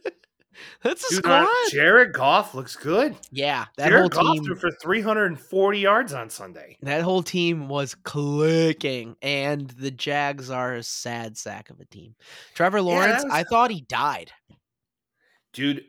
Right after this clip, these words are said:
Speaker 2: it looked like his
Speaker 1: <laughs>
Speaker 2: knee exploded, and then he
Speaker 1: Yeah.
Speaker 2: walked off the field. I was like, "Huh? Oh, oh,
Speaker 1: And then he walked
Speaker 2: wow."
Speaker 1: back on, and I was like, "How is he <laughs> back on right now?"
Speaker 2: It's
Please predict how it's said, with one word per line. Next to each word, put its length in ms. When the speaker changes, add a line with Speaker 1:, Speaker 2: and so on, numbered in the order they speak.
Speaker 2:
it 140
looked 220
like 160
his 240
Speaker 1:
<laughs> 0
Speaker 2:
knee 320
exploded, 920
and 120
then 100
he 100
Speaker 1:
Yeah. 80
Speaker 2:
walked 360
off 240
the 80
field. 260
I 60
was 100
like, 140
"Huh? 600
Oh, 180
oh, 280
Speaker 1:
And 100
then 100
he 100
walked 340
Speaker 2:
wow." 40
Speaker 1:
back 240
on, 200
and 80
I 40
was 120
like, 120
"How 260
is 120
he 140
<laughs> 80
back 300
on 100
right 220
now?" 80
Speaker 2:
It's 100